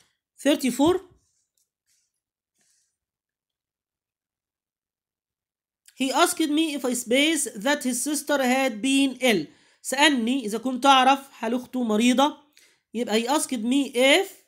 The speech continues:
I knew. دي ماضي،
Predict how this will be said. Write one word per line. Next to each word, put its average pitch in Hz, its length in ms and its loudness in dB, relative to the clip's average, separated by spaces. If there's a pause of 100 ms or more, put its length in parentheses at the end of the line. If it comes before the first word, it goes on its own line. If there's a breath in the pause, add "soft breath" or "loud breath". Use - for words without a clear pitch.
(420)
I 254 680 4 (520)
knew. 294 560 4 (4000)
دي 196 200 -8
ماضي، 302 540 0